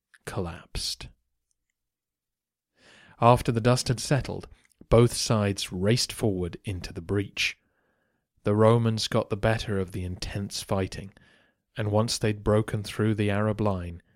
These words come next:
into the city, the slaughter began. This was an old-fashioned sacking, with all the horrors that that entailed.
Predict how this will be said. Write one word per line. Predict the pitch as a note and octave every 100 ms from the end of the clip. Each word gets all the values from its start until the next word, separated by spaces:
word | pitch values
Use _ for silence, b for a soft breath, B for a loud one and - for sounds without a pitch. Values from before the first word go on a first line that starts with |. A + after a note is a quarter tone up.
| _ _
into | A2 A2 A2+
the | G#2+
city, | - G#2+ - - _ _ _ _ _ _ _ _ _ _ -
the | B2 G2+
slaughter | - G2+ F2 - D#2+
began. | - - - - _ _ _ _ _ _ _ _ _ _ _ _ _ _ _
This | G2+ G2 -
was | G2+ G#2 G2+
an | F#2+
old-fashioned | F#2+ G2+ F#2+ - G2 - G2+ F#2
sacking, | - G#2+ G2+ - F#2 b b b b b b b -
with | A2+
all | B2 B2+
the | B2
horrors | A2+ A2 F#2+ F#2 - -
that | G#2 F#2+
that | F#2+ F#2
entailed. | G#2 F#2 G2+ G#2+ -